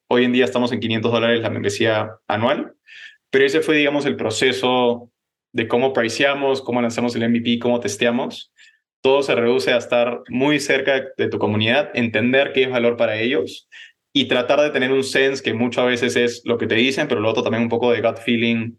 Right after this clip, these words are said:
tuyo, hacia cuál fuera, digamos, un valor monetizable que aún le genere diez X de valor,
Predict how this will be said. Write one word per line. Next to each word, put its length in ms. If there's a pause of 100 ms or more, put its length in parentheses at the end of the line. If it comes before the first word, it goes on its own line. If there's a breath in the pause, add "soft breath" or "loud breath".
(100)
tuyo, 580 (480 loud breath)
hacia 300
cuál 240
fuera, 320
digamos, 340
un 100
valor 300
monetizable 880 (640 soft breath)
que 100
aún 200
le 100
genere 680
diez 440
X 220
de 60
valor, 480